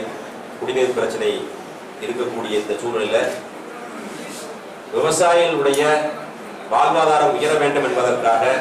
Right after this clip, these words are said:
புரட்சித் தலைவி அம்மா அவர்கள் ஆட்சியின் பொழுது இரண்டாவது பசுமை புரட்சியை உருவாக்க வேண்டும் என்பதற்காக விவசாயிகளுக்கு எண்ணற்ற திட்டங்களை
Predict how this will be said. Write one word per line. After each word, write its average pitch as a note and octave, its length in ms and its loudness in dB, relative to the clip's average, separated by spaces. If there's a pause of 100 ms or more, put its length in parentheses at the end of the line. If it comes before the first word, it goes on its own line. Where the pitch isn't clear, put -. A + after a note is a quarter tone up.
(1300)
புரட்சித் D#3 340 -2
தலைவி C#3+ 200 4
அம்மா C#3+ 240 2
அவர்கள் C#3 360 4 (2500)
ஆட்சியின் E3+ 520 2
பொழுது C#3 320 6 (500)
இரண்டாவது D#3+ 560 4
பசுமை D3 300 0
புரட்சியை D3 400 0
உருவாக்க D3 420 4
வேண்டும் C#3 360 4
என்பதற்காக B2 560 2 (1040)
விவசாயிகளுக்கு C#3+ 800 4
எண்ணற்ற C#3 380 0
திட்டங்களை B2+ 560 2